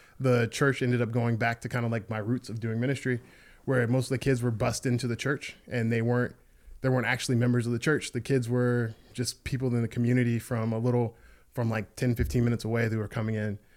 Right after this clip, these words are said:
So the ministry that they needed was different than the kids that were actually growing up in the church, and trying to balance the, the difference between these kids need a place where they feel safe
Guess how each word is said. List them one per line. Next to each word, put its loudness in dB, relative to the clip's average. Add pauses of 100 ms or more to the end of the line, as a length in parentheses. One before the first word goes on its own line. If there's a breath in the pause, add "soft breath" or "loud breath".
(220 soft breath)
So 2
the 2
ministry 2
that -4
they 6
needed 4
was -2
different 0
than 0
the -2
kids -4
that -2
were -4
actually -2 (380)
growing 0
up -2
in 0
the -4
church, -4
and -4
trying -4
to -4
balance -2
the, -4 (400 soft breath)
the -2
difference 0
between 0
these 0
kids 0
need 0 (540)
a -6
place -2
where -2
they -2
feel -6
safe 0